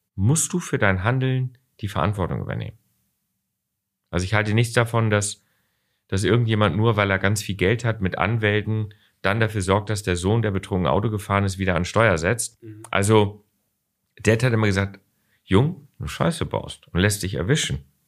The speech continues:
Speaker 1: <laughs> stehst du dafür gerade.“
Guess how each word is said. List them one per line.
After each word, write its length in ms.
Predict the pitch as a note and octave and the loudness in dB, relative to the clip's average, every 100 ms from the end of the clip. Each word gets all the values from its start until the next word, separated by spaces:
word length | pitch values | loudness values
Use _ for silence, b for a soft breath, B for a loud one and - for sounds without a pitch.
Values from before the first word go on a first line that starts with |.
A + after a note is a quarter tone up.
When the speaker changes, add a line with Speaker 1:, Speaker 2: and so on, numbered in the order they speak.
| _ _ _ _ | _ _ _ _
Speaker 1:
<laughs> 680 | - - _ _ _ _ _ | -18 -18 _ _ _ _ _
stehst 400 | - - B2+ A#2 | -8 4 4 6
du 60 | C#3 | 4
dafür 260 | A#2+ G#2 | 4 4
gerade.“ 380 | F#2 F2+ D#2+ C2+ | 2 2 0 -4